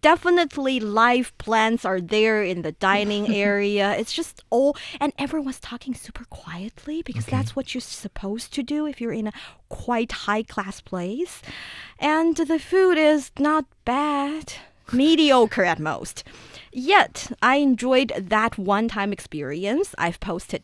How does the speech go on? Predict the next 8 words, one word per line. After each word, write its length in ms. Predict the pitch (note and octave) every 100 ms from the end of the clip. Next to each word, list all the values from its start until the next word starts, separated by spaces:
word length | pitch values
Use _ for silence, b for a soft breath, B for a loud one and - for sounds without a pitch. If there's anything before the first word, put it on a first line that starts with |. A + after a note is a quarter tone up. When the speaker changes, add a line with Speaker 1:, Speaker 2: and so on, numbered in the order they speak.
| -
Speaker 1:
pictures. 840 | D#4+ - - - D#4 D4+ D4 C#4+ -
I've 260 | F3+ - _ _
given 480 | - C#4 C4 C#4 C#4
the 340 | A3+ F#3 E3 D#3+
place 340 | - G#3 G#3
a 100 | -
high, 380 | F3 - F#3 F#3+
s-, 220 | G#3 -